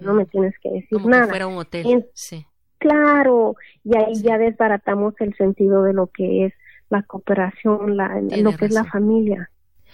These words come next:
Speaker 2: Tiene
Speaker 1: Ajá.
Speaker 2: razón. Si tuviéramos que resumir y aprovechar este confinamiento para una oportunidad de buenas relaciones,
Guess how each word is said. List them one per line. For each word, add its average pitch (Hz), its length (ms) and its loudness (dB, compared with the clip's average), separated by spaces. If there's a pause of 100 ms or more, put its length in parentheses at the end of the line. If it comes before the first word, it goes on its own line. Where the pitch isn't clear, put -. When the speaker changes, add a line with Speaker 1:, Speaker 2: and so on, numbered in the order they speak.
(220)
Speaker 2:
Tiene 185 220 0
Speaker 1:
Ajá. 220 120 6
Speaker 2:
razón. 247 280 0 (280)
Si - 180 -2
tuviéramos 269 480 0
que 220 340 -2
resumir 208 760 -2 (120)
y 202 580 -2
aprovechar 185 720 -2 (340)
este 208 260 -2
confinamiento 180 880 -6
para 175 240 -2
una 226 240 -2
oportunidad 175 760 -6
de 156 140 -8
buenas 185 320 -4
relaciones, 196 680 -6